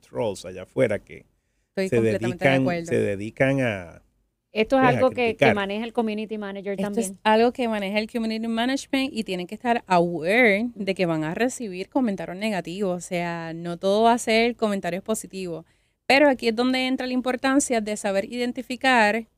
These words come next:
Speaker 2: cómo yo voy a utilizar a mi favor o en contra estos, como, estos comentarios. A veces no me atrevo a decir qué es lo correcto o qué no es lo correcto,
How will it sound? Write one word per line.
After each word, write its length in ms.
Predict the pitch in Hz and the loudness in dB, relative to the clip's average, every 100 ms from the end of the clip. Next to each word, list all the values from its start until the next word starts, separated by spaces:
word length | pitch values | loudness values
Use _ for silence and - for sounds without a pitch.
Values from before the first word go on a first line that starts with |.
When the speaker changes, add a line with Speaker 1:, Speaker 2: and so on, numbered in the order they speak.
| _ | _
Speaker 2:
cómo 280 | - 247 262 | 2 4 4
yo 120 | 277 | 2
voy 100 | 285 | -2
a 40 | |
utilizar 480 | 285 277 277 285 269 | -4 -8 -8 -6 -8
a 60 | 208 | -10
mi 140 | 202 | -14
favor 300 | 202 190 185 208 | -8 -4 -4 -4
o 40 | |
en 100 | 254 | -6
contra 280 | - 339 311 | -2 -2 -2
estos, 180 | 208 196 | -8 -8
como, 260 | - 208 208 | -4 -2 -4
estos 340 | 202 - 226 | -8 -2 -2
comentarios. 680 | 220 226 226 214 175 160 160 - _ _ _ - | 0 0 0 -2 -6 -6 -10 -16 _ _ _ 2
A 120 | 208 | 4
veces 500 | 226 262 294 294 - | 6 4 4 2 0
no 140 | 226 220 | -2 0
me 80 | 226 | 2
atrevo 200 | 262 262 | 2 4
a 60 | |
decir 380 | 254 262 262 240 _ - | 4 4 -2 -4 _ 0
qué 100 | 233 | 4
es 40 | |
lo 120 | 240 | 4
correcto 480 | 233 247 240 240 226 - _ | 2 0 0 0 0 -2 _
o 140 | 220 220 | 2 2
qué 140 | 226 | 2
no 120 | 226 226 | 4 2
es 140 | - | 2
lo 160 | 240 233 | 0 2
correcto, 680 | 247 254 240 - - 190 | 2 2 -2 -4 -2 -2